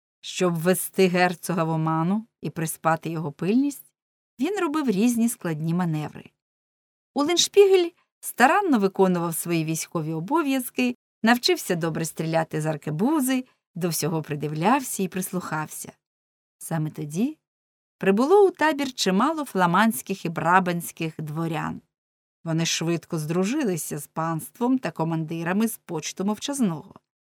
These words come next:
Але в таборі незабаром утворилися дві партії, що ворогували між собою. Одні казали:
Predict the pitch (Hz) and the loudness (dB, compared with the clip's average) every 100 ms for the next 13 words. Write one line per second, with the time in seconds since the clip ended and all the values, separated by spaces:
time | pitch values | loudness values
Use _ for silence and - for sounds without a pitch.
0 | _ 165 180 196 - - 381 370 180 160 | _ -6 -2 -4 -6 -2 0 0 -4 -4
1 | 170 196 247 359 403 359 330 330 330 330 | -6 -2 0 0 0 -2 -6 -2 0 0
2 | 311 - 311 - 185 202 254 285 196 160 | -2 0 -2 -2 0 4 4 2 -2 -4
3 | 160 - - - - _ _ _ _ - | -6 -10 -12 -12 -14 _ _ _ _ -6
4 | 220 226 302 320 370 220 160 156 160 - | -2 0 2 0 2 2 0 -4 -8 -6
5 | 180 165 - - 175 226 320 262 175 165 | -6 -6 -10 -4 -2 0 0 0 -2 0
6 | 170 160 | 0 -2